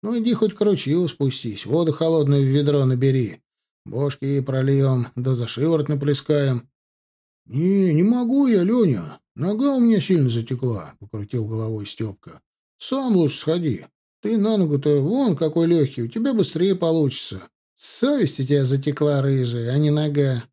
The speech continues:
покачал головой Блохин. «Скажи вот на милость, и в кого ж ты такой-то масти уродился?» «Так в батюшку. В кого же еще?» — почесав свою огненную шевелюру, ответил тот.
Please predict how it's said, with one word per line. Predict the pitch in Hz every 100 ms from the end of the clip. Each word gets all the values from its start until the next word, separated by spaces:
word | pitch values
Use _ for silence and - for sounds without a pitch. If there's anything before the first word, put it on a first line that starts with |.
| _
покачал | 110 98 92 98 87
головой | 90 104 92 98
Блохин. | 107 101 - 98 87 _ _
«Скажи | - - 143 135 143 190
вот | 202
на | 202 208
милость, | 202 196 180 -
и | 143
в | -
кого | 135 135 180
ж | 180
ты | 170
такой-то | 185 180 196 180
масти | 190 202 156 - 139
уродился?» | 139 139 139 117 - 87 - _ _ _ _ _ _ _ -
«Так | 85 -
в | 85 85
батюшку. | 87 87 104 123 127 - 135 135 _
В |
кого | 165 214 131
же | 101
еще?» — | 151 - 82 - _ _ _ -
почесав | 117 135 - 107
свою | - 107 113 139
огненную | 123 110 101
шевелюру, | 90 101 98 131 185 165
ответил | 131 131 127 127
тот. | 120 123 98 -